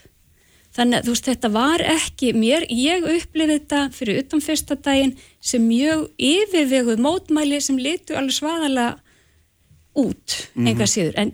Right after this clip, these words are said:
Speaker 1: en auðvitað er, sko, þarna var alls konar hópar, uh, og þegar er fætingur þá náttúrulega koma, uh, fó-, kemur fólk sem hefur ekkit sérstaklega, hérna, uh, frómar hugsanir og,
Speaker 2: Já, já,
Speaker 1: hérna,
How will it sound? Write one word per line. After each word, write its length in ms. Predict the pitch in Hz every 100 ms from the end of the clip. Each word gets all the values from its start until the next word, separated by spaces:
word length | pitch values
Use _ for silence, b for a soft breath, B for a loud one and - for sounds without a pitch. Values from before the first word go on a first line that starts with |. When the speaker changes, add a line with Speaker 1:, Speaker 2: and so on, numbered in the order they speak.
| -
Speaker 1:
en 180 | 220 -
auðvitað 680 | 240 285 320 320 - 277
er, 160 | 311 302 - -
sko, 280 | - 254
þarna 260 | 214 240 247
var 120 | 233 -
alls 240 | 277 302
konar 240 | - 285
hópar, 500 | 247 285 277 254 240 - b b b b -
uh, 380 | 240 233 226 - -
og 340 | - 226 - - _ _
þegar 340 | 247 247 262 247
er 160 | 247
fætingur 680 | 247 269 269 269 277 233 233
þá 160 | - 233
náttúrulega 320 | 226 240 233 _
koma, 540 | - 311 349 247 208 -
uh, 500 | - - - - - 190
fó-, 320 | - - - 220
kemur 260 | - 302 277
fólk 280 | - 311 320
sem 160 | - 233
hefur 360 | 247 339 294 254 -
ekkit 260 | 240 247
sérstaklega, 680 | - 285 262 233 240 233 - b b b b b b b _ 247
hérna, 540 | 233 233 220 208 -
uh, 600 | - - - 104 - -
frómar 640 | 185 - - 233 269 262 233
hugsanir 560 | 277 - 302 185 -
og, 80 | -
Speaker 2:
Já, 80 | 233
já, 220 | - 233
Speaker 1:
hérna, 240 | 214 226